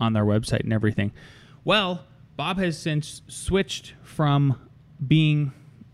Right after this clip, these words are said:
one of the leaders in the world. He's published, he's wr-,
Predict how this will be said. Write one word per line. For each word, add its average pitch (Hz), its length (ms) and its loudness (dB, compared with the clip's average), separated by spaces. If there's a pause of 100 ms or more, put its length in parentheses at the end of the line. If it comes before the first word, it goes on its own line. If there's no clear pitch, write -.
(120)
one 147 180 -2
of 139 100 0
the 131 140 4
leaders 170 540 6
in 190 80 6
the 160 80 4
world. 113 480 2 (840)
He's 113 260 2 (160)
published, 180 500 4
he's 120 160 -4
wr-, 120 160 -4